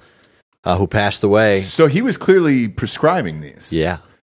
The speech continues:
Speaker 2: Um, because it's, it's written in pencil
Speaker 1: And using
Speaker 2: here.
Speaker 1: it himself, most, most definitely.
Speaker 2: I'm gonna be honest, I just tried it out, and it's not bad. It's, uh, it'll get the party started
Speaker 1: You
Speaker 2: for
Speaker 1: join
Speaker 2: sure.
Speaker 1: the, a, a long line of, of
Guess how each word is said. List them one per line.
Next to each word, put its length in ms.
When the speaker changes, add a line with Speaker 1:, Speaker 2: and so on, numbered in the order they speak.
Speaker 2:
Um, 160
because 240
it's, 220
it's 240
written 200
in 140
pencil 380
Speaker 1:
And 100
using 360
Speaker 2:
here. 80
Speaker 1:
it 60
himself, 600
most, 400
most 220
definitely. 460
Speaker 2:
I'm 240
gonna 120
be 100
honest, 280
I 60
just 180
tried 160
it 100
out, 200
and 80
it's 140
not 180
bad. 520
It's, 160
uh, 140
it'll 120
get 160
the 60
party 280
started 300
Speaker 1:
You 80
Speaker 2:
for 60
Speaker 1:
join 220
Speaker 2:
sure. 200
Speaker 1:
the, 80
a, 120
a 20
long 340
line 340
of, 340
of 300